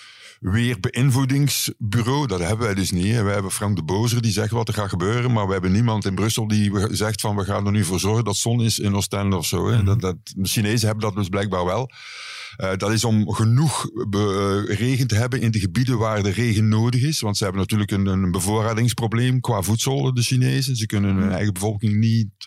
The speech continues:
Speaker 1: helemaal voorzien qua voedsel. Dus dat
Speaker 2: Mhm.
Speaker 1: moet allemaal kloppen. En dat hebben ze nu ook ingezet, meer dan waarschijnlijk. Als je ziet wat er is gevallen, dan denk je: "Ja, dit is uitgelokt."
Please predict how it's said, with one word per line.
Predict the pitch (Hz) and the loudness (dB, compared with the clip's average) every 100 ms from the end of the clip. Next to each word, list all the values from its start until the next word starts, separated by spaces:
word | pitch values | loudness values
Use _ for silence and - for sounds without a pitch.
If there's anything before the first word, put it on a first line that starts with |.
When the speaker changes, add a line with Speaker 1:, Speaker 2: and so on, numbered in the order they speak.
| _ | _
Speaker 1:
helemaal | - 113 110 101 90 | -4 0 2 0 -2
voorzien | 104 95 113 104 | -2 0 2 0
qua | - 95 | 0 -2
voedsel. | 87 110 120 | -2 -2 0
Dus | 120 104 | 2 2
dat | 113 | 2
Speaker 2:
Mhm. | |
Speaker 1:
moet | 120 131 | 2 0
allemaal | - 107 98 | -2 -2 -2
kloppen. | 107 120 143 135 - - - - - | -2 -2 -2 -6 -10 -12 -10 -12 -12
En | 104 113 | -4 -2
dat | 110 | 0
hebben | 120 110 | 0 2
ze | |
nu | 113 | 2
ook | 117 - | 0 -2
ingezet, | 117 110 104 98 82 | 0 0 0 -2 -4
meer | 87 98 110 | 0 2 2
dan | 92 85 | 0 -2
waarschijnlijk. | 82 - 98 98 95 | -2 -2 -2 -2 -2
Als | 92 | -2
je | 92 | 0
ziet | 104 120 | 0 0
wat | 107 110 | -2 -4
er | 107 | -4
is | 92 | -4
gevallen, | - 85 110 117 110 | -2 -2 0 0 0
dan | 95 | 0
denk | 90 101 | 0 -2
je: | 101 | 0
"Ja, | 90 78 | -2 -2
dit | 98 107 | -4 -4
is | 92 - | -4 -2
uitgelokt." | 90 - 92 87 - | -4 -2 -2 -4 -6